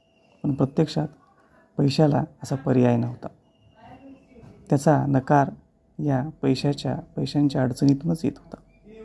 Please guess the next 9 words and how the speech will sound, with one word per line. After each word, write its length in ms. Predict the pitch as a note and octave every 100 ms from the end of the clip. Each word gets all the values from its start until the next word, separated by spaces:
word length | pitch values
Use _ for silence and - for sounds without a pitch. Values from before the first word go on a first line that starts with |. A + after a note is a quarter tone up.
| - - -
आतून 280 | D#3 F3+ D#3+
मात्र 340 | D3 C#3+ C3+ - D3
रंजनला 420 | C3+ C3 C3+ C3
वाटायचं, 500 | B2 A#2 C3 - - - - - - - -
खरोखरच 440 | D#3 D#3+ D3 B2
हिच्यासोबत 480 | B2+ C#3+ - D#3 C3 - - - - - - - - - - -
आपण 240 | - C#3+ C#3 - C#3
गेलं 200 | C3 B2
पाहिजे. 340 | - C#3+ -